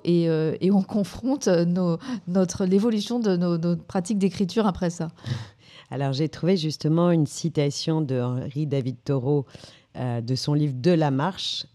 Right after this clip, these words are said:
Speaker 2: euh,
Speaker 1: Que
Speaker 2: qu'il a
Speaker 1: j'adore.
Speaker 2: écrit, euh, qu'on
Speaker 1: Mm.
Speaker 2: adore, qu'il a écrit en mille huit cent soixante-deux. Et il dit : « À quoi bon emprunter sans cesse le même vieux sentier ? Vous devez tracer des sentiers vers l'inconnu. Si je ne suis pas moi, qui le sera ?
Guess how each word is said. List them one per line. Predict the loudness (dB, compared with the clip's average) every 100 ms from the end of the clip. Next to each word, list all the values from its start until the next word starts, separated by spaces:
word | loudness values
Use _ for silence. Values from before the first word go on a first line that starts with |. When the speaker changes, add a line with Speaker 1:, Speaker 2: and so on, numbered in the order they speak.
| -8
Speaker 2:
euh, | -6
Speaker 1:
Que | -6 -6
Speaker 2:
qu'il | -2
a | -2
Speaker 1:
j'adore. | -2
Speaker 2:
écrit, | -2 0 0
euh, |
qu'on | 0 0 0
Speaker 1:
Mm. |
Speaker 2:
adore, | -2 -2 0 -2 -4
qu'il | -12 -6
a | -6
écrit | -2 -2
en |
mille | 0
huit | -2 -4
cent | -6
soixante-deux. | -6 -8 -6 -4 -2 -2 -4 -8 -20 -20 -20 _
Et | -2
il | 0 0
dit : « | 2 4
À | 2
quoi | 2 0
bon | 4 4
emprunter | 2 2 -2 0 -2
sans | 0 0 0
cesse | -2 -4 -2
le | 0
même | 2 2
vieux | 0 -2 -2
sentier ? | 0 -4 -4 -6 -6 -8 _ _ _
Vous | -4
devez | -2 0 0
tracer | -2 -2 -2 -2
des | -2
sentiers | -4 -4 -4 -4 -4
vers | -2 -2
l'inconnu. | -4 -4 -4 -4 -6 _ _ _
Si | -10 -4 0
je | 2
ne |
suis | 0 -2 -2
pas | 0 2
moi, | 2 0 -2 _
qui | -4 0
le | 2 0
sera ? | 0 -4 -4 -6